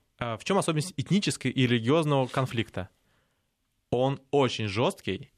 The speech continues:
и очень медленно расш-, развивается, э, и очень медленно рассасывается. Почему? А, э, заявление Усика. А он собирается выйти как бы с монахами и защищать лавру.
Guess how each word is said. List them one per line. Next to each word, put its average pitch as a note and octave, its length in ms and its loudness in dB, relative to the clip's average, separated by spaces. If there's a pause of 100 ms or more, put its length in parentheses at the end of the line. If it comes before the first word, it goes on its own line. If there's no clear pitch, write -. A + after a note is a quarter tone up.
и B2+ 260 -2
очень C#3 380 2
медленно A#2+ 340 0
расш-, - 340 -2
развивается, A2+ 760 0
э, C3 140 2
и C#3+ 80 4
очень D3+ 220 -2
медленно C3+ 340 2
рассасывается. G#2 800 -4
Почему? C#3 480 2 (640)
А, A2 580 0 (220)
э, A#2 400 4
заявление D#3 360 2
Усика. D3+ 400 -4 (880)
А D3 80 2
он G3 60 4
собирается G3 440 2
выйти G#3 240 0
как A2 140 -2
бы A2 100 0
с - 60 -4
монахами A#2 500 2
и B3+ 80 2
защищать C#3+ 520 0
лавру. A2+ 340 -2